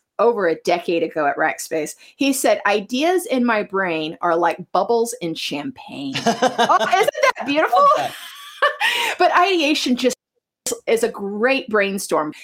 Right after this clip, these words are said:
Speaker 1: that you can almost see physically when they get an idea. Their eyes might light up, like the light bulb going off, and they want to share their idea. Relators are genuine, authentic, uh, you know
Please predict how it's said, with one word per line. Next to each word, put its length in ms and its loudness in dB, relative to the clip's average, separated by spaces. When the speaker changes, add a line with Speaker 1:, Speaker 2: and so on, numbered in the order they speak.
Speaker 1:
that 240 2
you 100 0
can 120 0
almost 640 2
see 400 -4
physically 460 0
when 140 -2
they 120 0
get 160 0
an 80 0
idea. 340 0
Their 220 0
eyes 320 2
might 260 2
light 260 2
up, 220 0
like 160 -4
the 80 0
light 300 2
bulb 220 -2
going 260 0
off, 320 2
and 120 -2
they 180 -4
want 180 -4
to 80 -8
share 260 -2
their 140 -2
idea. 380 -4
Relators 640 2
are 240 0
genuine, 520 0
authentic, 760 -2
uh, 340 0
you 80 -4
know 180 -4